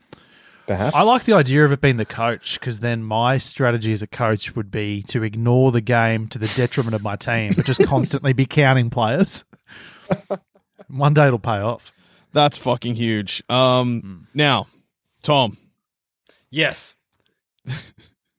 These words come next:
Speaker 3: Is there, is there a question you wanna ask me?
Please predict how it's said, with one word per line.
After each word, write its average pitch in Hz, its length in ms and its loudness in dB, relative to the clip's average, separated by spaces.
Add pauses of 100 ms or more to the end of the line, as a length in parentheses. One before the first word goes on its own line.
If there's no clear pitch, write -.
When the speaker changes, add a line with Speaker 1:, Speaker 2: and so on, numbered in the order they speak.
(1400)
Speaker 3:
Is - 80 -16
there, 127 180 -2 (160)
is 131 80 -14
there 135 120 0
a 127 40 0
question 147 460 0
you 180 80 0
wanna 180 140 0
ask 208 300 0
me? 277 240 -4